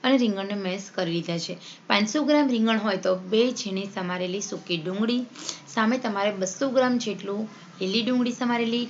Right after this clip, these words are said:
ટામેટાં એટલા જ પ્રમાણમાં લેવાના છે, બે લીલા મરચાં, આદુ મરચાંની પેસ્ટ એક ચમચી, લીલું લસણ અને લીલા વટાણા. આ બધું થોડી થોડી માત્રામાં લેવાનું છે. છ ચમચી તેલને ગરમ કરવા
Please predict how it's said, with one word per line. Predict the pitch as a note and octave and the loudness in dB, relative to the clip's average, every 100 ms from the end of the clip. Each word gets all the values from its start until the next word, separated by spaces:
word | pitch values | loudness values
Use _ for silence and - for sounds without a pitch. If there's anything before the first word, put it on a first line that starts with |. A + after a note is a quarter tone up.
| - | -2
ટામેટાં | F3+ F3 F3+ A#3 | -2 -2 -2 -4
એટલા | - E3 A3 A#3 | -4 -4 0 0
જ | - | 0
પ્રમાણમાં | A3 G#3+ A3 A#3 | -2 0 0 0
લેવાના | A#3 A3+ A#3 A#3 | 0 0 0 0
છે, | A#3 C4+ C#4 - - - - | 0 0 -2 -12 -14 -14 -4
બે | G#3 | -2
લીલા | G#3 G3 F#3 | 0 0 0
મરચાં, | F3+ F3 F3+ B3 B3 | 2 0 -2 0 0
આદુ | - F#3 | 0 -4
મરચાંની | F#3+ F#3+ F#3+ F3+ | -2 -2 -4 -6
પેસ્ટ | E3+ F#3+ F#3+ - | -4 -4 -4 -8
એક | - - | -10 -4
ચમચી, | A#3+ A#3 B3 B3+ | -2 -2 -2 -2
લીલું | G#3+ F#3 F3+ | 0 0 0
લસણ | F#3 G#3+ - | 2 2 0
અને | C#4+ - G#3+ | -4 -4 -4
લીલા | A#3 F#3 F#3+ | -2 -2 -2
વટાણા. | B3+ A3+ F3+ F3 D#3+ - - - - | -4 -4 -4 -4 -8 -14 -16 -8 0
આ | |
બધું | A3+ C4 D#4 | 4 6 4
થોડી | - G3+ | 0 -8
થોડી | - G3+ G#3 | -6 -6 -4
માત્રામાં | G3 F#3 F#3 G#3 | -4 -4 -4 -4
લેવાનું | F#3+ F#3 G3+ A3 | -4 -2 -2 -2
છે. | A3 C4+ | 2 2
છ | C4 - | 2 0
ચમચી | D#4+ D#4+ D#4 D4+ | 2 4 2 0
તેલને | - B3+ B3 B3 | 2 2 4 2
ગરમ | G3 F#3 F#3+ | 2 0 0
કરવા | F#3 F3+ | -4 -4